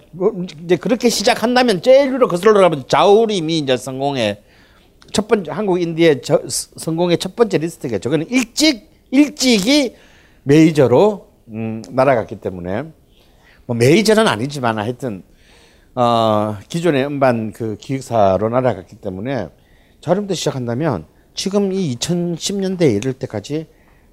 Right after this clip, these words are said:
뭔가 정말 죽을 만하면 한 명씩 살려놓는 희한한 그 생존의, 가혹한 생존의 룰을 만들게 돼요.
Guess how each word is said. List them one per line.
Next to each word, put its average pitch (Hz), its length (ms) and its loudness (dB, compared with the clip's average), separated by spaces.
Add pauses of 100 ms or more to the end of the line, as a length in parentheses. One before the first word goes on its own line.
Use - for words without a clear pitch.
뭔가 202 440 -10
정말 170 260 -8 (100)
죽을 269 300 2
만하면 160 400 2
한 190 100 -10
명씩 139 520 -8 (500)
살려놓는 110 840 2 (480)
희한한 165 920 0 (160)
그 107 480 -4
생존의, 156 520 -6
가혹한 170 500 2
생존의 190 360 -6
룰을 98 380 -10 (440)
만들게 131 340 -2
돼요. 73 500 -14